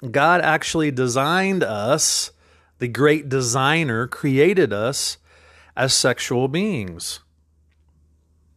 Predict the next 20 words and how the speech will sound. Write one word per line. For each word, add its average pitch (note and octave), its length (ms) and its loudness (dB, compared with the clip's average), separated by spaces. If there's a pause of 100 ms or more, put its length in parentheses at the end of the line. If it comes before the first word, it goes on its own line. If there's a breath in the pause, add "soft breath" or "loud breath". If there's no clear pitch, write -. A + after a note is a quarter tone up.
(460)
with A2 160 0
sexual C#3+ 420 2
organs, A#2+ 720 0 (880)
with G#2 160 -2
sexual A2 460 0
desires. A#2 800 -2 (520)
And B2 160 -2
here's C#3 260 4
the B2+ 100 -2
thing, A#2+ 420 -2 (460)
as G#2+ 200 -6
I A#2+ 80 2
said A#2+ 260 2
last, C#3 340 0
on B2 120 -6
last D#3 240 -2
podcast, G#2+ 580 -6 (800 soft breath)
this D3 320 2
is E3 140 2
good. D#3+ 540 0